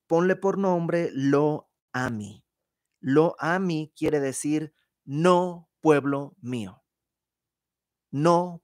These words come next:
pueblo mío". O sea, Dios está diciendo, "No son mi pueblo", ¿m? Versículo ocho,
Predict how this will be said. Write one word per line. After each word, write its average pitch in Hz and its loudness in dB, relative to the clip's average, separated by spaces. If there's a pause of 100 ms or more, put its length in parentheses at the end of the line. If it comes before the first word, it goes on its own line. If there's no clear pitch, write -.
pueblo 127 0
mío". 107 -12 (1080)
O 127 -20
sea, 135 -6
Dios 139 -6
está 160 -6
diciendo, 135 -8 (1800)
"No 147 0
son 160 -2
mi 135 -4
pueblo", 104 -2
¿m? 156 -16
Versículo 120 -6
ocho, 120 -8